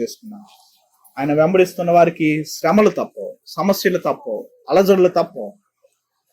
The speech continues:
అయితే ఆ అలజడుల్లో ప్రభు మనతో ఉంటాడు, ప్రభువుకు మనకు ముందుగా ఉంటాడు.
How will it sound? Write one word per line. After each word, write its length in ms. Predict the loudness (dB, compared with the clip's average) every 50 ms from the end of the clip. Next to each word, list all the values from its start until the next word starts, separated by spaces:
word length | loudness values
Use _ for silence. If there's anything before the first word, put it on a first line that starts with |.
| _ _ _ _ _ _ _ _ _ _ -2
అయితే 320 | 0 2 6 8 8 8
ఆ 120 | 8 6 4
అలజడుల్లో 760 | 6 6 6 6 6 6 6 6 4 4 4 4 2 -2 -4 -6 -2
ప్రభు 280 | 0 2 4 4 4 4
మనతో 440 | 4 4 2 4 4 4 4 4 2 -2 _ _ _ _ _ -20 _ -10 -8
ఉంటాడు, 420 | -6 -4 -2 -2 -2 -4 -6 -6 0
ప్రభువుకు 360 | 2 4 6 6 6 4 4 2
మనకు 220 | 0 0 0 -2
ముందుగా 360 | -2 0 2 4 6 6 6
ఉంటాడు. 440 | 6 4 0 -4 -8 -12 -16 -16 -20